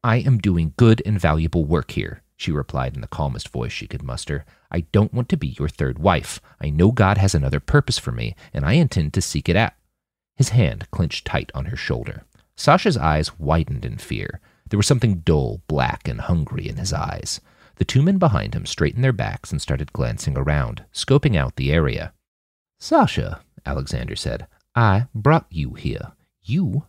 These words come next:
are my responsibility. I don't believe you're thinking clearly. We should take a walk and find somewhere private to talk about all this. I've commandeered a home nearby.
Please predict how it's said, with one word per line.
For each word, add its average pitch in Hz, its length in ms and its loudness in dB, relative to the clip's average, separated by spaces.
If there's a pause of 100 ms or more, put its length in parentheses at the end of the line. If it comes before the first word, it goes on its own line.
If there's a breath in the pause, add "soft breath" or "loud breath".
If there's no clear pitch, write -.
(100)
are 131 120 2
my 82 420 -2 (100)
responsibility. - 1120 -2 (440 soft breath)
I - 140 4
don't - 300 -4
believe 76 420 -4
you're 131 160 4
thinking - 540 -4
clearly. - 500 -12 (380)
We 90 80 0
should - 280 -6
take - 260 0
a 240 60 0
walk 104 520 -4 (120)
and 73 140 -2
find 71 340 -4
somewhere 147 440 2
private - 600 -6 (260 soft breath)
to - 80 -2
talk - 320 -4
about - 320 -4
all - 220 -6
this. - 460 -10 (280)
I've - 180 -4
commandeered 98 640 4
a 85 80 4
home 104 280 2
nearby. 98 720 0